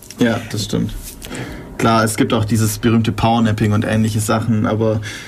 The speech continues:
einfach nur so im Durchschnitt schlafen, äh, Menschen, ich glaub, das war eine amerikanische Studie, also so knappe sieben Stunden. Ähm, ich weiß nicht, ob da Tages-, äh, Nickerchen noch eingerechnet waren oder sowas, aber, ähm,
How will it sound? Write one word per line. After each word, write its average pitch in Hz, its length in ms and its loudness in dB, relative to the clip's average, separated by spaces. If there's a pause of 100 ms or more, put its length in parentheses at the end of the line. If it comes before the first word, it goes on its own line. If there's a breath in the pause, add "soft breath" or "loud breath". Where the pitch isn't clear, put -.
(260 loud breath)
einfach 113 360 2
nur 127 120 4
so 127 140 0
im 123 160 2
Durchschnitt 147 420 2
schlafen, 113 600 2
äh, 110 400 0
Menschen, 110 720 2 (320 loud breath)
ich - 60 -4
glaub, 117 160 2
das - 100 -6
war 113 80 2
eine 104 160 0
amerikanische 110 580 2
Studie, 110 600 2
also 104 180 -2
so 104 380 0
knappe 113 240 0
sieben 104 240 0
Stunden. 98 420 0 (880 loud breath)
Ähm, 110 580 4 (1000 loud breath)
ich 107 120 2
weiß 123 220 2
nicht, 113 120 4
ob 104 80 2
da 107 180 2
Tages-, 113 580 0
äh, 104 420 2
Nickerchen 110 420 2
noch 107 140 0
eingerechnet 110 640 2
waren 110 220 2
oder 107 180 0
sowas, 117 420 0
aber, 113 400 0
ähm, 110 240 0